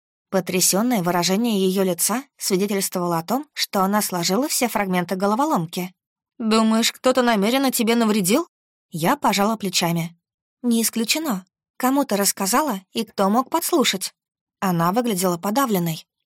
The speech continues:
«Ну, почти всем. Я не думала. Сегодня утром все стояли вокруг и говорили о Терезе и о том,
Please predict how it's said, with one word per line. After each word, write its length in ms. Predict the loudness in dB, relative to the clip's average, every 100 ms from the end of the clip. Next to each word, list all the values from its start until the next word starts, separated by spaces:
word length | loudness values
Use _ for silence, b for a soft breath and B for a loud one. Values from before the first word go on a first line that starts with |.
| _ _ _ -4
«Ну, 300 | 2 2 2
почти 360 | 0 -2 -2
всем. 500 | 0 0 2 0 -2 _
Я 260 | -2 2 2
не 120 | 4
думала. 500 | 4 4 4 0 -6 _ -6
Сегодня 580 | 0 2 4 2 2
утром 300 | 0 0 0
все 180 | 0 0
стояли 400 | 0 0 2 2
вокруг 560 | 2 0 0 -2 -2 -4
и 120 | -2
говорили 400 | 2 4 4 2
о 80 | 2
Терезе 560 | 2 2 2 2 0 -4 -4
и 80 | 0
о 120 | 0
том, 340 | 2 0 0